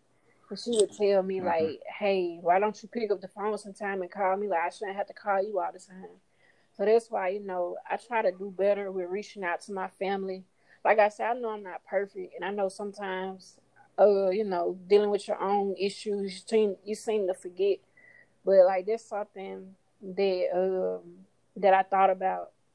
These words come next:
Speaker 1: um, the other day, and then now that with you saying that, not taking moments for granted, that just made, reminding me of her telling me that all the time too.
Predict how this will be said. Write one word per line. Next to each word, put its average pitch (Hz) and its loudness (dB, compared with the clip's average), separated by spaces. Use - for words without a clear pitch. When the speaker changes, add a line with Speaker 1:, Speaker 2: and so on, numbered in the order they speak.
Speaker 1:
um, 190 -4
the 175 2
other 202 6
day, 190 2
and 180 -16
then 190 -8
now 202 -4
that 190 -12
with 196 -20
you 220 -12
saying 196 -6
that, 190 -6
not 190 -2
taking 202 -2
moments 190 -6
for 185 -10
granted, 185 -2
that 180 2
just 185 -12
made, 190 0
reminding 190 -2
me 185 -8
of 185 -4
her 208 2
telling 196 -2
me 190 -6
that 180 2
all 175 0
the 185 -10
time 185 -16
too. 202 -8